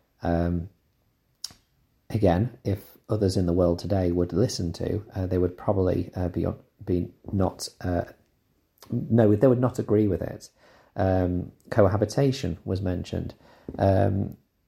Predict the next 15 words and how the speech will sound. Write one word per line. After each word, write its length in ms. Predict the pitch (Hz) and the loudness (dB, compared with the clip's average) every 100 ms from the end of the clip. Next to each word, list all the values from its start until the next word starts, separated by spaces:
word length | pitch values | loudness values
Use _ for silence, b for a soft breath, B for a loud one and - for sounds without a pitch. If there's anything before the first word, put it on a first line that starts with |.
| _ - | _ -2
gender 540 | 131 135 117 95 - - | 2 2 2 0 -2 -6
was 160 | 101 95 | -6 -4
ma-, 160 | 98 - | -6 -4
was 200 | 92 - | -4 -2
mentioned. 520 | 92 85 - 85 87 b b b b b | -6 -6 -8 -10 -10 b b b b b
Marriage, 460 | 113 127 90 80 - | 2 4 2 0 -6
of 100 | - | -4
course, 360 | 90 85 - | -2 -2 -2
was 160 | 87 87 | -4 -4
je-, 160 | - - | -6 -4
was 200 | 101 92 | -6 -4
me-, 160 | 92 - | -6 -2
was 220 | 92 - | -4 -4
mentioned. 500 | 87 85 - 87 - b b b b - | -6 -6 -8 -10 -10 b b b b 0
Um, 420 | 98 98 95 | 4 4 2